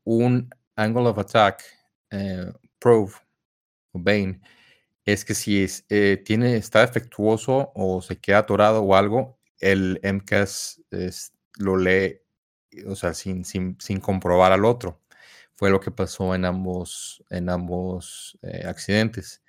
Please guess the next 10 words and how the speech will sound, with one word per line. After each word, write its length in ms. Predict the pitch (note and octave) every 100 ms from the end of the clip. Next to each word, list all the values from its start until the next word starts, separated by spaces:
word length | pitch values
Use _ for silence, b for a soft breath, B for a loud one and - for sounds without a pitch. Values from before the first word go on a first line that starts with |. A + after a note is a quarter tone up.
| b b b b b b b _ -
En 120 | A#2+
estos 280 | C3+ - D#3+
casos, 720 | - C#3+ C3+ D#3+ D#3+ - -
el 200 | A#2+ A2
M 220 | A#2 A#2+ B2
cas 340 | C3 C3 -
lo 260 | B2 A2+ A#2
que 160 | G#2
hace 460 | G2+ G2 - B2 A#2 _ _ -
es 600 | G2 G2 F#2+ - -